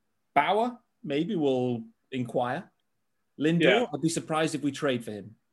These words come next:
Speaker 1: but I think we'll sit there ready to, uh, you know, make an offer after twenty-one. I think that's the most likely. And I think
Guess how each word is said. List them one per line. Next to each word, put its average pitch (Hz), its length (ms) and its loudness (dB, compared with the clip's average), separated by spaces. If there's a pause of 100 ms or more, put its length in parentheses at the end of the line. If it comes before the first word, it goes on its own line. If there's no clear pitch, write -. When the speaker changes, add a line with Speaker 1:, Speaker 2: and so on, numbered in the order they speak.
(180)
Speaker 1:
but 127 140 -2
I 127 100 0
think 139 220 -6
we'll 143 100 -4
sit 165 300 -6
there 135 160 0
ready 127 300 -4
to, 117 720 -6
uh, 101 320 -12 (680)
you 123 100 -10
know, 107 80 -8
make 135 220 0
an 131 60 2
offer 127 380 -4 (300)
after 120 280 -10
twenty-one. 110 520 -10 (260)
I - 40 -20
think 143 180 -4
that's 117 160 -8
the 127 80 -8
most 110 240 -4
likely. 104 440 -10 (480)
And 120 100 -6
I 123 40 -4
think 131 400 -4